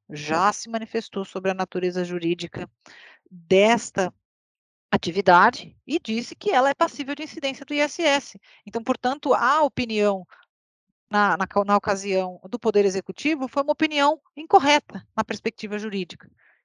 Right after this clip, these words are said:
inadequada com aquilo que o Supremo Tribunal Federal coloca. E ela novamente, né, a Procuradoria do Estado traz a questão de diferenciar, é, inserção e veiculação, né, te-, tentando novamente aqui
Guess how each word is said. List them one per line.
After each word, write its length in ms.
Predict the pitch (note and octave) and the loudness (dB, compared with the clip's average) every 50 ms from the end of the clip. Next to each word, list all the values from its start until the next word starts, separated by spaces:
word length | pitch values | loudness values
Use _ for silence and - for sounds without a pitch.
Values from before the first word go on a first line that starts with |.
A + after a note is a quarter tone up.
| _ _ - | _ _ -6
inadequada 600 | G3+ G3+ G#3+ G3+ A#3+ A#3+ - B3 A3+ A#3 B3 A#3+ | 2 2 4 4 4 4 8 8 8 8 6 4
com 80 | - | 0
aquilo 240 | C4+ A#3+ - C4 B3 | 0 0 -2 -6 -6
que 80 | - C4 | -6 -10
o 40 | |
Supremo 300 | - C#4+ - C4 B3 B3 | -10 -6 -6 -6 -6 -6
Tribunal 320 | - C4 A#3+ B3+ A#3+ A#3+ A#3+ | -8 -8 -8 -6 -6 -6 -6
Federal 340 | - B3+ A#3+ B3 A#3 A#3 A3+ | -4 -2 0 2 2 2 0
coloca. 480 | - C4 B3+ G#3+ G#3 G3+ - - - _ _ _ _ _ _ _ - - - _ _ _ _ - | 2 2 2 2 2 2 0 -6 -20 _ _ _ _ _ _ _ -20 -20 -20 _ _ _ _ 2
E 120 | D#4 G4+ | 4 6
ela 180 | F#4+ E4+ E4 C#4 | 8 8 6 8
novamente, 720 | B3 C4 C#4+ C4 C4 A#3 G#3 G#3 A3 C4+ B3+ - - G#3 | 8 6 6 6 4 0 0 -2 -8 -8 -12 -14 -14 -10
né, 160 | G3 G#3 A3+ | -6 -2 -2
a 80 | A3+ G#3+ | -2 -2
Procuradoria 560 | - G3+ - - G3+ G3 G3 G3 F#3+ G3 F#3+ | -4 -8 -6 -4 -4 -2 -2 -2 -2 -2 -2
do 80 | F#3 G#3 | -4 -6
Estado 460 | - - - A3 A3+ A#3+ B3+ D4 D#4 | -10 -4 -2 0 0 0 0 -2 -2
traz 500 | - D4 C#4 C4 C#4 D4 - - - - _ _ - - _ _ _ _ - | 2 4 6 6 4 4 0 -8 -16 -16 _ _ -20 -20 _ _ _ _ 0
a 300 | - A3 A3+ A#3+ B3+ B3+ | 2 4 4 4 4 2
questão 600 | - - A#3+ G#3+ - - - G#3+ A3 A#3 B3+ B3 | 0 -2 -4 -4 -4 -4 0 0 2 2 0 -2
de 140 | A#3 G#3 G3+ | -10 -16 -16
diferenciar, 960 | - G#3 G3+ - - A3+ G#3 G#3 A3 A#3 A3 - - A3+ G3 F#3+ G#3 A#3+ B3 _ _ _ _ _ - | -14 -14 -8 0 0 0 2 0 -2 -4 -8 -6 -4 -4 -2 -2 -4 -4 -6 _ _ _ _ _ -6
é, 180 | G3+ G#3 G3 - | -4 -2 -2 -4
inserção 720 | - B3 D4+ D4 - - A3+ G#3 - - - B3+ B3+ D4+ D4+ - | -4 -8 -10 -8 -2 -2 -2 -2 -2 -4 -4 -4 -2 -4 -4 -4
e 100 | C4+ C#4 | -6 -4
veiculação, 720 | A#3 C4 C4 B3+ - C4+ C4 C4 C4+ - - G#3+ G#3 G3 - _ _ _ _ _ _ - | -2 -2 -4 -4 -2 0 0 0 0 -2 -8 -8 -8 -10 -12 _ _ _ _ _ _ -16
né, 100 | F#3 A#3 _ - | -16 -16 _ -8
te-, 140 | - F3+ - _ _ | -8 -8 -8 _ _
tentando 420 | - G3 F#3 - - F#3+ F#3 F#3+ F#3+ | -12 -12 -10 -4 -4 -4 -4 -4 -4
novamente 560 | F#3+ F#3+ F#3 G#3 G#3 G3 F3 F3+ F#3+ - G3+ | -4 -4 -2 -2 -4 -4 -4 -8 -6 -6 -8
aqui 280 | F3 - - G3+ G#3 | -8 -6 -6 -6 -6